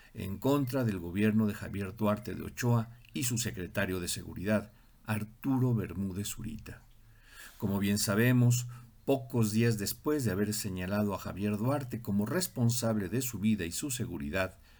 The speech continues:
Nadia y Rubén fueron asesinados en la Ciudad de México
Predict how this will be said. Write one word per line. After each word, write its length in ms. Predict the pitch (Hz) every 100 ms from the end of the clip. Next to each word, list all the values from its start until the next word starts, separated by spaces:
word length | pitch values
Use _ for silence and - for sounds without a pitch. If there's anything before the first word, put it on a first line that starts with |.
| - -
Nadia 600 | - 107 127 127 123 123 -
y 100 | 104
Rubén 460 | 87 82 98 101 - - - - -
fueron 440 | - 127 131 117
asesinados 800 | 107 123 - 98 95 95 95 98
en 100 | 80
la 80 | -
Ciudad 280 | - 92 90
de 120 | 87
México 640 | 101 104 - - 92